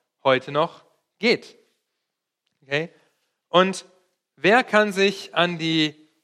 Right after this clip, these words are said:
Zusammenfassung von diesem Brief erinnern? Die ersten, den ersten Satz habt ihr auf eurem Zettel. Dringliche Anweisungen zum gottesfürchtigen Verhalten in Gottes Gemeinde. Erster Punkt, warum? Oder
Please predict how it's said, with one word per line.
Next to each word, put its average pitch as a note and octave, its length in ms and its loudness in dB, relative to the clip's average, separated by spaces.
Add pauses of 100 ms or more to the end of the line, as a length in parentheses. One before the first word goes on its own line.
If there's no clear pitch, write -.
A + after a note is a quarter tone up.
Zusammenfassung D#3+ 1160 -2 (260)
von D3+ 120 -6
diesem C#3+ 180 -8
Brief D#3 260 -2
erinnern? D3+ 460 0
Die C#3 120 -6
ersten, G3 500 0 (360)
den D#3 80 -4
ersten F3 280 0
Satz F#3 240 2
habt F#3+ 160 2
ihr F3 100 4
auf E3+ 60 2
eurem D#3+ 220 0
Zettel. G#3+ 520 2 (600)
Dringliche A#3+ 640 2
Anweisungen G3 720 2
zum D#3+ 240 -6
gottesfürchtigen F3 840 -2
Verhalten E3+ 480 2
in D#3 160 -6
Gottes E3+ 460 2
Gemeinde. D#3+ 800 2 (1300)
Erster F3+ 300 2
Punkt, A#3 300 2
warum? E3+ 420 4 (300)
Oder D3 440 2